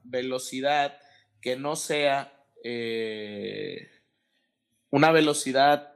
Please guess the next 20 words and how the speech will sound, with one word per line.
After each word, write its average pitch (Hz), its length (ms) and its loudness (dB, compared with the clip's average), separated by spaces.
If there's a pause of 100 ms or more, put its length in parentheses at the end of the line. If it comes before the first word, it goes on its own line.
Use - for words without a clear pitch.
eh, 113 340 -6
considerable 139 1080 0
o 127 160 -8
que 117 120 -14
sea 131 240 -6
baja 139 340 -6
de 135 100 -6
la 120 140 -8
delta. 143 500 -8 (380)
Fíjate, 226 360 -4
Tinoco, 190 720 -4
que 151 500 0
para 156 200 2
los 160 200 -4
que 160 120 -8
no 165 80 -6
hayan 202 240 -4
visto 202 300 -6
la 185 180 0
carrera, 151 400 -4